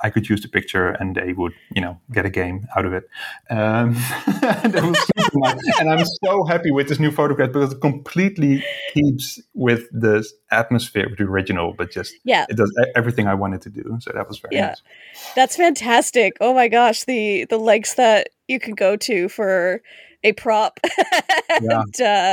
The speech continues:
Speaker 2: and to, to get that. Man, I didn't even think, like, yeah, where would you get old looking photographs and, um,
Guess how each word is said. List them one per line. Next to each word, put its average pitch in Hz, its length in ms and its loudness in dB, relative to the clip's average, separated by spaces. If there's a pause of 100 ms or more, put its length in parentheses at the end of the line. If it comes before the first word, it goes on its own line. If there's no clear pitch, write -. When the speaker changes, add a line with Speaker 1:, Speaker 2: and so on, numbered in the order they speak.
Speaker 2:
and 202 280 -2
to, 185 360 -4 (400)
to 240 120 -6
get 208 240 2
that. 190 500 0 (440)
Man, 240 300 4
I 208 120 4
didn't 254 160 -2
even 202 180 -8
think, 214 300 -2
like, 170 240 -2
yeah, 196 220 -2
where 202 180 -2
would 233 160 -6
you 233 40 -10
get 190 300 2 (140)
old 190 340 -6 (180)
looking 196 440 -2
photographs 190 800 -2
and, - 340 -4 (520)
um, 160 520 -6